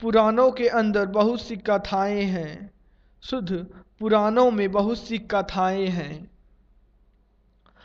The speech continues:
अशुद्ध, अनेक वर्षों के बीच ऐसी वर्षा नहीं हुई। शुद्ध, अनेक वर्षों में ऐसी वर्षा नहीं हुई। अशुद्ध,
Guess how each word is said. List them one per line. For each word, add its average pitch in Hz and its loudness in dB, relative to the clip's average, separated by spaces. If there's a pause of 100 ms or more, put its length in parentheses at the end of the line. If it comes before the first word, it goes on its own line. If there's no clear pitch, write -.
(180)
अशुद्ध, 196 -4 (300)
अनेक 240 6
वर्षों 226 4
के 247 0
बीच 208 -4 (300)
ऐसी 226 4
वर्षा 214 2
नहीं 190 -2
हुई। 160 -6 (1000)
शुद्ध, 196 -4 (260)
अनेक 220 4
वर्षों 220 2
में 196 -4 (320)
ऐसी 226 4
वर्षा 214 2
नहीं 190 -2
हुई। 160 -6 (1200)
अशुद्ध, 208 -4